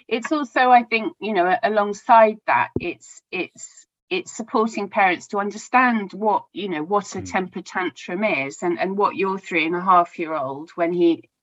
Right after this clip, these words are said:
Speaker 1: when he decides that, you know, he's gonna have a meltdown. I mean, what does that mean? What's he trying to say?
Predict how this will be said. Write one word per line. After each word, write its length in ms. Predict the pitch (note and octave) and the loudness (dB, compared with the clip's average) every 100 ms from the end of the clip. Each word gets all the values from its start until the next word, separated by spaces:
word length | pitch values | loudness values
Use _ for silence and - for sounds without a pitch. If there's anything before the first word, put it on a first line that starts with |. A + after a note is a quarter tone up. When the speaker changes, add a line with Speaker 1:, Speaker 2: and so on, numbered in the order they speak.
| _ | _
Speaker 1:
when 260 | - F3+ F3+ | -4 -2 0
he 220 | F3 F3+ | 0 -2
decides 680 | E3+ F3+ F3+ E3 D#3 D3+ - | -2 -2 2 2 2 -6 -6
that, 200 | D#3+ - - | 0 0 0
you 120 | F3 | -6
know, 120 | D3+ | -6
he's 260 | D#3 F3+ - | -6 -4 -4
gonna 200 | E3 F3 | -2 -2
have 220 | F3 E3 | 0 0
a 40 | |
meltdown. 600 | E3 F#3 F3 - D#3 D3 - | 0 2 2 0 -4 -4 -6
I 80 | F#3+ | -6
mean, 160 | F#3+ | 0
what 160 | G#3+ A3 | 2 2
does 160 | A3+ | 0
that 180 | A3 F#3 | 0 0
mean? 480 | G3 G3 F3+ D#3 D#3+ | 0 0 2 2 0
What's 220 | F3 - | -2 -6
he 140 | - F3 | -6 -8
trying 400 | - F3+ E3 E3+ | -2 0 0 -2
to 140 | - | -6
say? 520 | F#3 G3 E3 C3 - | -8 -2 -2 -4 -10